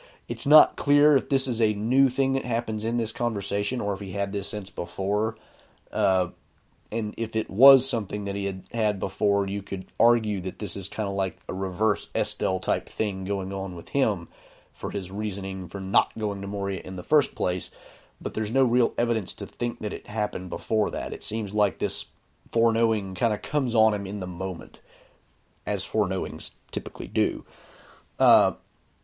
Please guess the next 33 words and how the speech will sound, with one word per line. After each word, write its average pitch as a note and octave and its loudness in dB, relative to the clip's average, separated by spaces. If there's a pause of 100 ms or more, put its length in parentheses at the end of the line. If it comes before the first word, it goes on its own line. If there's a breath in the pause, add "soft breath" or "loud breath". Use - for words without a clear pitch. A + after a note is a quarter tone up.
(140)
so B2+ 4
after C#3 6
Gandalf, C3 6 (640)
of A2 -4
course, A#2 -2
dies, G#2+ 4
we B2 4
also B2+ 6
see A2+ -4
Aragorn A2+ 0
wrestling A2 0
a G2 -2
lot G2+ 2
with - -10
all G#2 4
these G2 -6
different G2+ -6 (420)
problems G#2+ 4
that - -6
he's A2+ -6
kind A2+ -2
of F#2+ -4
inherited G#2 0
now G2 -4
as F#2 -8
the G2 -4
leader G#2 -2
of F2+ -6
the G#2+ -8
group. B2+ 4 (840 soft breath)
You B2 -2
know, A2 0
he A2 -4